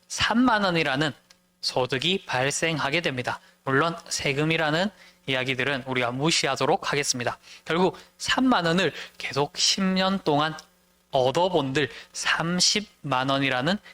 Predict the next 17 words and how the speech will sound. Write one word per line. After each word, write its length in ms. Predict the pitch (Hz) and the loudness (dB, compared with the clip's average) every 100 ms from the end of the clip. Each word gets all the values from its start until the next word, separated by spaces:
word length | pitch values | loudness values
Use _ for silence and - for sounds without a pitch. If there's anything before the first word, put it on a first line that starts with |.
| - | -12
결과값밖에는 1080 | - 131 139 - 135 - 131 - 127 165 202 _ | -4 -2 -2 -2 -4 0 -2 -2 -2 -2 -4 _
얻을 320 | 131 131 143 | 0 2 2
수가 440 | 151 - 156 190 - | 0 0 -2 -2 -2
없습니다. 600 | 143 135 - 170 131 117 - _ _ - - | 0 2 2 0 -2 -6 -12 _ _ -20 -12
그래서 540 | - 151 139 196 - - | -4 0 0 -2 -4 -10
티끌모아 880 | - 151 - 143 135 135 185 - - | -6 -6 0 0 2 2 2 0 -6
티끌이라는 800 | 156 - 147 139 131 160 247 190 | -6 -2 0 2 2 0 0 0
이야기가 480 | 139 127 127 165 - | -2 0 0 -2 0
나오게 280 | 131 143 151 | 0 2 0
됩니다. 340 | 117 113 - - _ _ _ _ _ _ _ _ _ _ _ _ _ _ | -2 -6 -8 -14 _ _ _ _ _ _ _ _ _ _ _ _ _ _
또 120 | 214 | -2
반면에 480 | 202 147 151 175 160 - - - | 0 2 2 0 -2 -4 -16 -8
티끌모아 760 | - - - 185 170 165 233 | -6 -2 0 2 4 2 2
태산이라는 720 | - 151 143 165 170 170 151 165 | -2 -2 -2 -2 0 0 0 0
것은 300 | 127 151 127 _ _ _ _ _ _ _ _ _ _ _ _ _ _ _ _ _ - - - _ | 0 0 -2 _ _ _ _ _ _ _ _ _ _ _ _ _ _ _ _ _ -20 -20 -20 _
백만 400 | - 165 190 196 | -4 0 2 2
원을 440 | 180 151 160 - | 2 2 0 -2